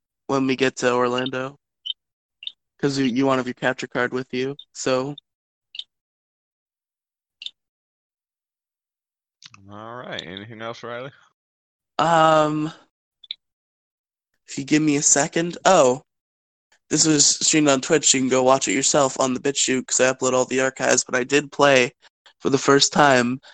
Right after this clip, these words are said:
Speaker 1: The Sims four. I got The Sims four and I actually made the, uh, the Pixels house. I made myself, I made you,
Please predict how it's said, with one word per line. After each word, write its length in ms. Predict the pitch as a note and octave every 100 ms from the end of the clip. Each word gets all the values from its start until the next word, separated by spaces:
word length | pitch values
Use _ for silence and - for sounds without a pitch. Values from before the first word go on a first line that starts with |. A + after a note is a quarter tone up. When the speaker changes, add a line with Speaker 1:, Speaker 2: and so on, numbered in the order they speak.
| _ _ -
Speaker 1:
The 80 | D3
Sims 360 | - F3+ F3 -
four. 440 | F#3 G3 B2 A#2+
I 140 | - C3
got 300 | D3 D#3 -
The 100 | D3+
Sims 380 | - D#3+ E3 -
four 300 | E3 D#3+ C3
and 100 | C3
I 40 |
actually 380 | C3+ C#3 - C#3
made 400 | C#3 C#3+ C3+ -
the, 160 | C#3
uh, 220 | C3 B2+ C3 _ _ _ _ _ _ -
the 80 | -
Pixels 580 | - G3+ - - B2+ -
house. 440 | C3 A#2+ A#2+ -
I 80 | C3+
made 240 | C3+ C3+ B2+
myself, 720 | B2+ B2 - D3 D#3+ E3+ -
I 140 | C3+ C3+
made 280 | C3 B2+ A#2+
you, 540 | B2 C3+ D3 D3+ D#3